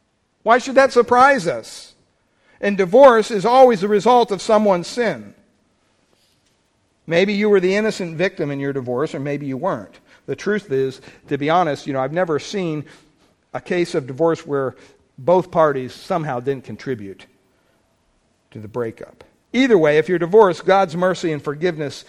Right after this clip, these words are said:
is just as available to you as it is to anybody else. Don't lose sight of that.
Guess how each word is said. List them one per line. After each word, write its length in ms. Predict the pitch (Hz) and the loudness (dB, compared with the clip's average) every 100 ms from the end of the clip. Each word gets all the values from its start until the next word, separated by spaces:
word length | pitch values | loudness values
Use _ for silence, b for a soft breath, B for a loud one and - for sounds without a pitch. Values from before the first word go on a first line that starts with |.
| b b | b b
is 260 | 196 170 139 | -6 -6 -6
just 420 | 156 214 247 240 | -4 0 2 0
as 140 | 226 165 | -4 -4
available 380 | 165 196 190 156 | 0 0 0 -2
to 80 | |
you 160 | 170 190 | 0 2
as 100 | 160 | 2
it 80 | 185 | 0
is 140 | 196 | -2
to 80 | 190 | -4
anybody 340 | 180 185 202 | -6 -8 -10
else. 440 | 269 214 - - _ _ _ _ - | -12 -14 -18 -20 _ _ _ _ 0
Don't 220 | 226 277 | 0 2
lose 200 | 285 262 | -2 -4
sight 300 | - 240 330 | -4 -4 -2
of 140 | 185 | -6
that. 240 | 90 80 | -8 -20